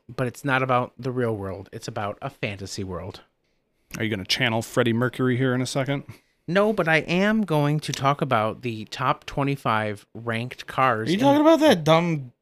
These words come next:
Speaker 3: asshole that Wubby covered? She could, like, channel dead people?
Speaker 2: <laughs> No.
Speaker 3: Oh.
Speaker 2: <laughs> I was thinking more along the lines of, is this the real world?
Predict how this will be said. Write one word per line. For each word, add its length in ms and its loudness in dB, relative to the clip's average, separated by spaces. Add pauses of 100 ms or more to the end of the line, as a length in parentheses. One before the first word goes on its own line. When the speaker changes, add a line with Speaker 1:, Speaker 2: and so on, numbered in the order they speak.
(600)
Speaker 3:
asshole 600 2
that 200 -4
Wubby 300 4
covered? 480 4 (880)
She 180 -4
could, 100 6
like, 220 2
channel 400 0
dead 240 0
people? 420 0 (160)
Speaker 2:
<laughs> 140 0 (840)
No. 380 6 (400)
Speaker 3:
Oh. 320 0 (200)
Speaker 2:
<laughs> 220 -12
I 60 4
was 180 6
thinking 280 2
more 100 6
along 240 4
the 80 0
lines 300 -2
of, 120 -2
is 120 -4
this 160 -8
the 100 -10
real 240 0
world? 340 2